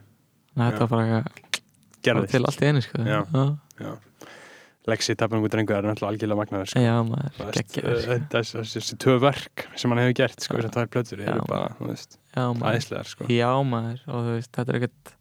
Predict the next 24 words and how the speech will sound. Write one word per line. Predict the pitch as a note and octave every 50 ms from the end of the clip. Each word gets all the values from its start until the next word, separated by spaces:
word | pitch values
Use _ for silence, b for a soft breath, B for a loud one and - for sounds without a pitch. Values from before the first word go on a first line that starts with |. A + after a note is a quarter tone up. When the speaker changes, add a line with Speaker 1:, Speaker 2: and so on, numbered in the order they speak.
| b b b b b b b b b b b b b b b b b _ _ _ _ _ _ _ _ -
Speaker 1:
þetta | - A#2+ - - C3+
er | C#3
ekkert | C#3+ C3+ B2+
dót | - D3 D#3 D#3
sem | D3 D#3
þú | C#3+
ert | C3 A#2+
að | C3 A#2 C3
heyra, | C#3+ C#3 B2 A2+ A#2+
skilur, | - - - A#2 A2+ A2+
Speaker 2:
Nei. | A#2 A#2 A2+ A2
Speaker 1:
þú | G#2+
veist, | A2 A2 -
þetta | - C3+ B2
er | B2
bara | - B2+ B2
Lexi, | A#2+ B2 C#3 C#3+ - - - - - - C3
er | B2+ A#2+ B2 B2 B2 -
fucking | - - C3 - - C3+ B2
Lexi, | B2 C3+ C#3+ - - - - -
sko, | - - - - C3+
þú | C3+
veist. | - - C3 C3 C3 C3+ C#3 C#3 C3+ B2
Speaker 2:
Enginn | - C3 A#2+ A#2+